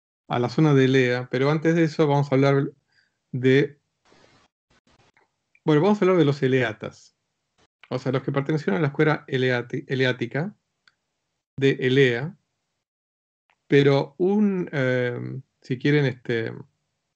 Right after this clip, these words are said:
precursor, antecesor o padre de esta escuela es Genófanes de Colofón, admirado por, eh, Popper,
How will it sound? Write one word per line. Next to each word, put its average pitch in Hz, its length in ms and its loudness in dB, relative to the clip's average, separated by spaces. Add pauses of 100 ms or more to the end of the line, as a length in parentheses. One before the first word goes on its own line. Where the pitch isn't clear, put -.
(420)
precursor, 127 640 0
antecesor 123 760 -4 (540)
o - 100 -14
padre 123 380 -2
de 120 80 -6
esta 123 160 -10
escuela 131 340 0
es 151 100 -4
Genófanes 151 520 -2
de 143 80 -2
Colofón, 123 600 -6 (1300)
admirado 135 560 0
por, 135 440 -4
eh, 123 180 -8
Popper, 143 520 -2